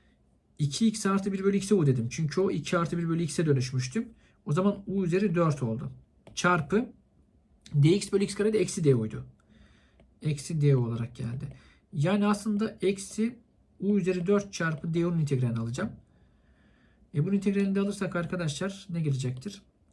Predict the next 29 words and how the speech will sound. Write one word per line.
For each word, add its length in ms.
Aslında 280
nereye 100
yazacağımı 340
düşünüyorum. 320
Bak 60
bunun 160
integralini 380
düşünmüyorum. 380
<laughs> 20
Nereye 120
yazacağımı 360
düşünüyorum. 320
Kırmızıyla 420
ortaya 280
yazacağım. 320
Ne 40
yapayım 300
ya? 220
Bunun 100
integrali 380
arkadaşlar 540
eksi 460
u 160
üzeri 280
beş 300
bölü 240
beş 460
artı 360
c'dir. 440